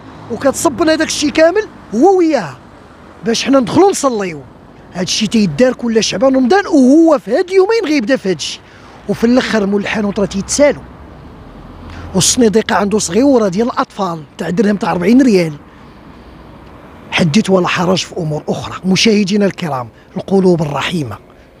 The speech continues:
رأفة بهاد العائله، القمه في المعاناه. ناقشناها اجتماعياً، انسانيا، صحياً، باش حنا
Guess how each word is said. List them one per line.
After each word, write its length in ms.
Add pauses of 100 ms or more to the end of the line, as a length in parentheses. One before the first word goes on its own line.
(560)
رأفة 580 (540)
بهاد 180
العائله، 540 (500)
القمه 460
في 140
المعاناه. 460 (960)
ناقشناها 500
اجتماعياً، 1000
انسانيا، 680
صحياً، 800 (1300)
باش 240
حنا 240